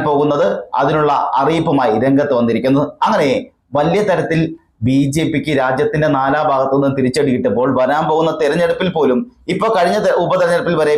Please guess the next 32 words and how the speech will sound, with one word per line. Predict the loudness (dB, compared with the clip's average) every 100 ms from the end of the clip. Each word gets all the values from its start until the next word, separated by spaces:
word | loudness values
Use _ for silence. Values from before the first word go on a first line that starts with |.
| 0
ബി | 0
ജെ | -2
പിക്ക് | -2 -2
വമ്പൻ | 0 -2 -2
തിരിച്ചടിയാണ് | -2 0 2 2
ലഭിച്ചത്. | 0 0 -2
അതുപോലെ | 0 0 0 0 0
തന്നെ | 0
ദാ | 0 -2 -8 -10 -2
ഇനി | 0 2
വരാൻ | 0 0 0
പോകുന്ന | 0 0 -2 -4 -6 -12 -4
സംസ്ഥാനങ്ങളിലെ | -2 -2 0 0 0 0 0 0
തെരഞ്ഞെടുപ്പുകളിലും | 0 0 0 0 0 -4 -10 -10
ബി | -4 -2 0
ജെ | -2
പിക്ക് | -2 -4 -4 -6 -8 -4
ശക്തമായ | -2 -2 -2 0 0 0 -2 -4
തിരിച്ചടികളാണ് | -4 -2 -2 0 0 0 0 0
ലഭിക്കാൻ | -2 -2 -2
പോകുന്നത്. | 0 0 0 -2 -4 -10 -6
ഇപ്പോഴിതാ | -2 0 2 2 0 -2 -2 -2
അതിനു | 0 0
മുന്നോടിയായി | 0 0 2 0
തന്നെ | 0 0 0 0
മഹാരാഷ്ട്രയിലെ | 0 0 0 0 0 0 -2 -4
അജിത് | -4 -2 0
പവാറിന്റെ | 0 0 0 0 0 0
എൻ | -2
സി | -2 -4 -2
പിയും | 0 2 0 -6 _ -6 -4
ഇപ്പോൾ | 0 0